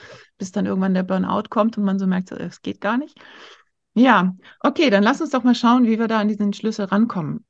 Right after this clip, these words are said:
Was wäre denn so der stärkste Gedanke? Du hast gerade ganz viele gesagt, ich habe so ein bisschen mitgeschrieben, ähm,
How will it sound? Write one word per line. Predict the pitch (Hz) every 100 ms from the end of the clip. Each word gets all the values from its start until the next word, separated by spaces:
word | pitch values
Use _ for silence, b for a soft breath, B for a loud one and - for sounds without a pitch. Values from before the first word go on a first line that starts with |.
| _ _ _ _ _ b b b b _ -
Was | 226 262
wäre | 339 359
denn | 262 220
so |
der | 214 220
stärkste | - 240 294 - 277
Gedanke? | 220 185 175 185 151 180 214 -
Du | - - 214
hast | 196 -
gerade | 202 214
ganz | 202 202
viele | - 233 208
gesagt, | 190 180 214
ich | -
habe | 208
so | -
ein | 185
bisschen | 254 - 240
mitgeschrieben, | 233 233 220 214 208 202 -
ähm, | 196 190 185